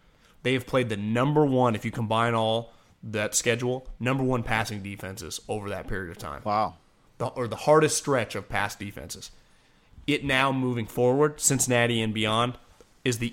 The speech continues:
Speaker 1: easiest stretch in the league. So Warren was just saying, like, it's actually pretty impressive what he did against the competition. It should get a lot easier.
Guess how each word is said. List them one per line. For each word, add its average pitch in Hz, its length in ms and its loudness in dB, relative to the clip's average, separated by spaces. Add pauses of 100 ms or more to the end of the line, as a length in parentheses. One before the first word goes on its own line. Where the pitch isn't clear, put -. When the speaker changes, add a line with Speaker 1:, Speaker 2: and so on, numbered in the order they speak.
Speaker 1:
easiest 123 360 -2
stretch 107 320 -2
in 101 60 -8
the 98 80 -10
league. 90 300 -12 (580)
So 127 100 -2
Warren 135 380 2
was 123 100 -2
just 120 160 -2
saying, 120 340 0
like, 98 300 -6 (2250)
it's 143 140 2
actually 165 260 4
pretty 135 280 -2
impressive 127 540 4
what 110 180 2
he 107 80 0
did 110 220 2
against 104 260 -4
the 110 60 -10
competition. 110 720 -4
It 117 100 -4
should 135 260 -2
get 120 120 0
a 101 60 0
lot 107 440 2
easier. 92 420 -12